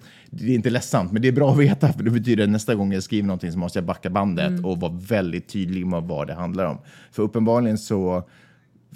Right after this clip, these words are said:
Speaker 1: finns inte ens den grundläggande förståelsen om vad vi egentligen ens pratar om, utan det f-, enda folk verkar se när man skriver någonting, eh, uppmärksammande om rasism eller någonting rasistiskt som har skett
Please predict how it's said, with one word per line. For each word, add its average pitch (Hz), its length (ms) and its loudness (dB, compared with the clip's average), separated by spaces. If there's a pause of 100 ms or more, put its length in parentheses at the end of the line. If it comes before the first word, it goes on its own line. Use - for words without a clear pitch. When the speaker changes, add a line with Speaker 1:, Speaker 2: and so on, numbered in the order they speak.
(120)
Speaker 1:
finns 123 320 -2
inte 110 200 0
ens 95 180 -2
den 104 220 0
grundläggande 107 580 0
förståelsen 95 480 -4
om 85 120 -4
vad 80 180 -4
vi 85 180 -4
egentligen 98 540 -2
ens 76 200 -8
pratar 90 380 -4
om, 85 160 -2
utan 85 200 -4
det 87 40 -4
f-, - 640 -16
enda 131 340 0
folk 104 280 -4
verkar 98 200 -4
se 110 320 -2
när 95 80 -2
man 92 120 -2
skriver 95 540 0
någonting, 87 680 -6 (480)
eh, 85 540 -2 (340)
uppmärksammande 104 920 0
om 92 340 -2
rasism 95 600 -6
eller 90 160 -2
någonting 95 360 -2
rasistiskt - 520 -8
som 92 140 -6
har 92 80 -4
skett - 420 -6